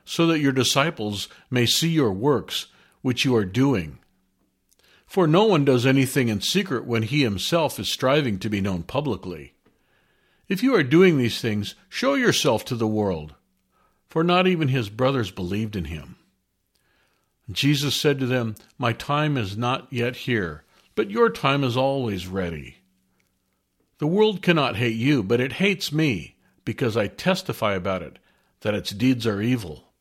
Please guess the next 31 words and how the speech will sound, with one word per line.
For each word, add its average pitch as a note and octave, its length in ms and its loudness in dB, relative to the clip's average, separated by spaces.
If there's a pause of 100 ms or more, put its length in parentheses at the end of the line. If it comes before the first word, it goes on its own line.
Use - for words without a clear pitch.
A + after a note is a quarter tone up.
(640)
Go G3+ 140 4
to B3 60 2
the G#3 140 -2
feast G3+ 420 -2
yourselves. A#2 800 -2 (560)
I C3+ 120 0
am D#3+ 120 2
not F#3+ 260 0
going, D3 480 0 (480)
because B2 340 -2
my A#2+ 140 0
time D3 460 -2
has A#2 220 -2
not C3 380 -2 (160)
fully B2 460 -2
arrived. G2+ 640 -2 (1200)
Now, C#3+ 100 -4
having C#3+ 320 0
said F#3+ 400 0
these A2 280 -2
things G2+ 260 -4
to A#2 120 -6
them, F#2+ 360 -6 (160)
he D3 100 -8
stayed E3 380 2
in A2+ 100 0
Galilee. F2+ 680 -4 (760)
But - 120 -4
when C3+ 160 0
his A2+ 160 0
brothers D#3+ 580 2